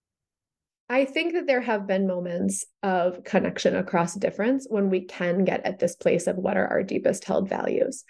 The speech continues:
And I see, like, today, after we speak, David, there is a mass action in D C led by rabbis. That's a huge prayer vigil and calling for ceasefire. And that has grown week by week. More and more rabbis, more and more Jewish leaders have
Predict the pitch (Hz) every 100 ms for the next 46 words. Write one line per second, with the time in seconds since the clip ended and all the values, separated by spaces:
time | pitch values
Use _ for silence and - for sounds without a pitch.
0 | - - - - - 240 226 208 202 208
1 | 220 226 - - 302 208 180 196 190 190
2 | 214 247 220 180 180 185 _ 190 190 -
3 | 190 220 302 - 190 180 - 180 180 185
4 | 185 185 185 185 165 185 202 - 160 -
5 | 190 180 185 175 185 185 202 180 180 165
6 | 202 185 170 180 170 175 180 - - 190
7 | - 180 - 190 190 214 208 208 196 -
8 | - - _ - 226 220 214 202 202 -
9 | 185 185 180 175 180 180 - 175 - 175
10 | 175 _ - 196 185 - - - - 196
11 | - - - 214 220 220 247 285 240 185
12 | 175 208 196 - 202 196 202 220 - 180
13 | 175 185 180 190 185 208 220 220 196 175
14 | 180 180 175 - 170 170 165 170 165 190
15 | 196 214 214 175 175 175 175 170 165 170
16 | 175 170 - 165 - - 185 175 175